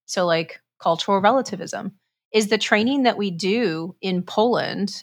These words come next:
in security awareness the same as it is that we do in North America?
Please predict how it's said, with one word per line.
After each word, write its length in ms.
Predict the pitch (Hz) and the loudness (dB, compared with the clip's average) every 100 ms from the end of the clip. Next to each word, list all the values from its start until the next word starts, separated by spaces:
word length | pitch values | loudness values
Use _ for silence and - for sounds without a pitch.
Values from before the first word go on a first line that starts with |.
| - | -6
in 160 | 185 | -2
security 400 | 175 165 190 175 | -2 -2 -2 0
awareness 540 | 170 165 160 170 202 - | 2 2 2 2 0 -2
the 160 | - | 0
same 320 | 185 202 180 190 | 0 2 2 2
as 160 | 190 | 0
it 80 | 180 | 0
is 240 | 175 170 | -2 -2
that 100 | 185 | -4
we 140 | 175 190 | -4 -4
do 480 | 180 165 165 165 - _ _ - | -2 -2 -2 -6 -10 _ _ -4
in 400 | 180 175 170 165 - - - _ | -2 0 -2 -4 -10 -20 -20 _
North 300 | 214 208 202 | 2 2 2
America? 440 | 175 143 - - | 0 -2 -4 -12